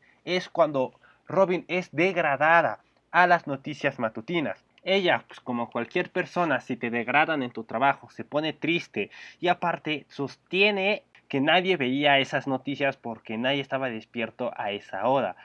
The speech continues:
Pero después Robin ve el apoyo de sus amigos cuando descubre que todos la estaban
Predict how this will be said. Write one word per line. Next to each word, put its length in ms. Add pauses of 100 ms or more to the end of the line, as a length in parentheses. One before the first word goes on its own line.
(340)
Pero 180
después 720
Robin 500 (120)
ve 260 (560)
el 140
apoyo 400
de 80
sus 180
amigos 560
cuando 320
descubre 720
que 100
todos 580
la 100
estaban 640